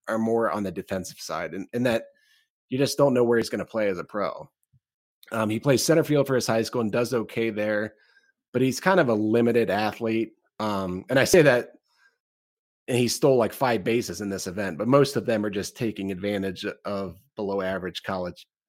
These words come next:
or high school, uh, pitching and catching. Um, he's got a below average arm, so his future is limited to a corner, and it's most likely left field or first base. He played some first base for Team U S A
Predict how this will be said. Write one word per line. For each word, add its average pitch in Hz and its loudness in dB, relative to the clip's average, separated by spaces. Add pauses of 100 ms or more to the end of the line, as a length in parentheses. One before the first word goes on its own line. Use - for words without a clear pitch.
(380)
or 107 2
high 113 4
school, 95 -4 (140)
uh, 90 -2 (200)
pitching 107 -2
and 87 -8
catching. 85 -6 (640)
Um, 95 -4 (960)
he's 123 -8
got 139 4
a 113 4
below 127 4
average 120 0
arm, 110 -2
so 120 -4
his 101 -4
future 120 -2
is 104 -6
limited 110 -2
to 104 -4
a 90 -4
corner, 113 -2
and 101 -4
it's 95 -10
most 107 -6
likely 98 -4
left 98 -6
field 98 -8
or 85 -10
first - -10
base. 80 -6
He 117 -8
played 143 -2
some 110 -8
first 113 -6
base 110 -4
for 104 -12
Team 110 -4
U 98 -2
S - -8
A 101 -4